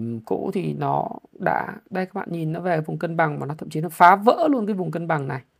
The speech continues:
Tất nhiên nó vẫn có thể nói là giá dầu đã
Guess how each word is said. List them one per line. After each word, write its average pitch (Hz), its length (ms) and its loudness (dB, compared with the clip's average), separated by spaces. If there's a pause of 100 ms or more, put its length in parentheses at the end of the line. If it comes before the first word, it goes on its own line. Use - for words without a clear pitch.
Tất 226 120 2
nhiên 226 160 6
nó 190 60 4
vẫn 220 300 -2 (880)
có 175 100 6
thể 202 140 8
nói 131 180 2
là 160 100 6
giá 143 140 4
dầu 160 180 4
đã - 80 0